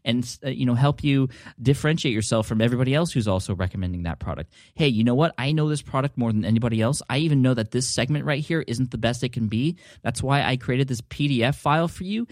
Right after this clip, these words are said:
that's gonna help walk you through this process in even more detail than that own product will." I mean, can you imagine how much a person who reads something like that can trust that person who created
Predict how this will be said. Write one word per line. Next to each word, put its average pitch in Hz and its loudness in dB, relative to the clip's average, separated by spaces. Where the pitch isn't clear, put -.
that's 143 -8
gonna 151 2
help 139 4
walk 127 -2
you 147 0
through 139 -2
this 123 -2
process 110 -4
in 131 4
even 139 2
more 120 6
detail 101 0
than 104 4
that 101 2
own 104 2
product 82 -4
will." 82 -2
I 123 -2
mean, 127 0
can 135 0
you 175 0
imagine 117 2
how 113 2
much 104 2
a - -6
person 110 0
who 107 2
reads 101 0
something 117 -2
like 117 -4
that 117 -4
can 104 -2
trust 107 -2
that 120 0
person 123 -2
who 123 4
created 123 0